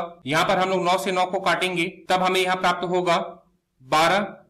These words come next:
जोड़ घटा चार, मतलब यहाँ पे घटा चार आएगा, मतलब बारह घटा चार का मान आठ होगा।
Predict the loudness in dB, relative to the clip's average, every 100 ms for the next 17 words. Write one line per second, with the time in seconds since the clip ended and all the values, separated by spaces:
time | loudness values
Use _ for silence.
0 | _ _ _ -8 0 0 0 -2 0 0
1 | 2 0 -4 -8 -6 -4 -2 -2 -2 -2
2 | -4 -2 0 0 0 0 0 -2 -2 -4
3 | -2 0 0 0 -2 -2 -2 0 0 -2
4 | -2 -2 -2 -2 -2 -2